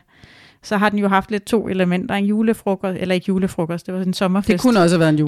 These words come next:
Speaker 1: kunne have været en
Speaker 2: julefrokost.
Speaker 1: julefrokost, ja. Sommerfest, øh, fuldskabs-, morskabs-, beruselseselementet. Ting bliver sagt
Speaker 2: <laughs>
Speaker 1: under ikke vanlige forhold.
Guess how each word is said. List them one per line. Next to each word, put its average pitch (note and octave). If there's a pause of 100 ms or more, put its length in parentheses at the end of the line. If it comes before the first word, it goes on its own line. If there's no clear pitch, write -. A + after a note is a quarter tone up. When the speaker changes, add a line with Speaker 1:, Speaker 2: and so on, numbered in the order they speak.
Speaker 1:
kunne G#3+
have G3
været G3
en F#3+
Speaker 2:
julefrokost. F#3+
Speaker 1:
julefrokost, -
ja. F#3
Sommerfest, G#3+
øh, F#3 (260)
fuldskabs-, -
morskabs-, -
beruselseselementet. F#3+
Ting G3
bliver G3
sagt - (200)
Speaker 2:
<laughs> -
Speaker 1:
under G3
ikke G3
vanlige G#3+
forhold. G#3+